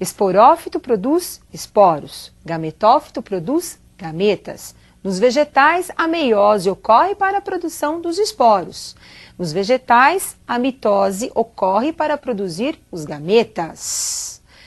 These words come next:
Guardem bem isso, porque isso é uma, esta é uma dica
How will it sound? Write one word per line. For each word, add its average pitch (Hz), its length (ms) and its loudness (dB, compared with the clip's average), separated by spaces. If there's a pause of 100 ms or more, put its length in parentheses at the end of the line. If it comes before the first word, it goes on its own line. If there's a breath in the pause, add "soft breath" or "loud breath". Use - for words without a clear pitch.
(420 soft breath)
Guardem 269 340 0
bem 294 260 0
isso, 285 200 -4
porque 226 180 -8
isso 233 120 -12
é 226 40 -4
uma, 214 180 -6 (120)
esta 247 320 0
é - 20 -4
uma 240 140 -4
dica 233 400 -4